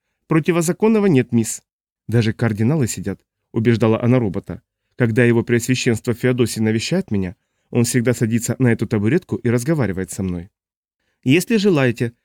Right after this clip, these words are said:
сказал Аза и опустился на табуретку. Джилл взяла с подноса сандвич и откусила кусочек. Сандвич был с необычайно вкусным ростбифом. Отхлебнув молока, она спросила:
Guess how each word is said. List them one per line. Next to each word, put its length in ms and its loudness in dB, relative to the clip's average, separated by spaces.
сказал 380 0
Аза 240 0
и 120 -2
опустился 520 -2
на 160 0
табуретку. 560 -4
Джилл 160 4
взяла 260 2
с 60 -10
подноса 380 -2
сандвич 460 -4
и 40 0
откусила 420 -2
кусочек. 540 -12
Сандвич 440 0
был 240 0
с 100 -8
необычайно 520 2
вкусным 440 -2
ростбифом. 540 -10
Отхлебнув 520 0
молока, 400 0
она 180 0
спросила: 560 -6